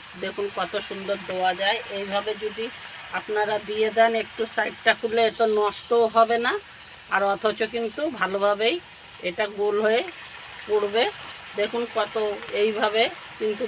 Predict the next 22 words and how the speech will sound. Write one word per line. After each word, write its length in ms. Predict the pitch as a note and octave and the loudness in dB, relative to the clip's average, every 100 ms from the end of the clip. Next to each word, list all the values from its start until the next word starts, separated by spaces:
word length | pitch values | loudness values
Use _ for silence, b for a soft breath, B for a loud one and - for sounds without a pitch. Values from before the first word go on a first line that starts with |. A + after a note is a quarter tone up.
| G3 | -4
দিলে 260 | G#3+ G#3+ C4 G4 - - - F#3+ | -2 0 0 -2 -10 -16 -14 -6
জিনিসটাও 460 | G#3+ A#3+ - B3+ B3 A#3+ | -2 -2 4 4 4 2
নষ্ট 220 | A#3 - B3 | -2 2 4
হবে 160 | A#3 B3 | 6 4
না, 60 | A#3+ - | 2 0
সুন্দরভাবে 560 | A3 A3 A3 G#3+ A3 A#3 A#3+ | -2 2 2 2 0 0 2
ভাজা 260 | G3 A3 A3+ | 4 4 4
হবে। 220 | A3+ A3 C4+ G#4+ - - - _ _ _ - - - - G#3 | 2 2 0 0 -10 -20 -20 _ _ _ -18 -16 -16 2 4
এক 80 | A#3 - | 4 2
পিঠ 160 | C4+ C4 B3 | 2 4 6
আমার 180 | B3 B3+ | 4 4
এই 80 | A#3+ A3+ | 4 2
দেখুন 220 | E4+ C4+ B3+ | -2 -2 2
শক্ত 260 | A#3 - - A#3+ | 2 2 4 4
হয়ে 200 | B3+ A#3+ | 4 4
গেছে, 180 | A#3+ - A#3+ | 2 4 2
আমি 100 | A#3 A3+ | 2 -2
উল্টে 260 | A3+ A#3 A3+ | 0 0 0
দিচ্ছি। 400 | A#3 - - B3 E4 - - - - - - - - - - - - - - - - - - - - - - - - - - - - - - - - - - | -4 -8 -6 -2 -2 -6 -16 -18 -18 -18 -20 -20 -20 -18 -18 -18 -18 -18 -18 -18 -18 -18 -20 -20 -20 -18 -18 -18 -18 -20 -20 -20 -20 -20 -18 -18 -18 -16 0
আর 60 | G3 A3+ | 6 6
এইখানে 260 | A3+ B3+ A#3+ A3+ | 6 6 8 10
আঁচ 120 | A3+ | 8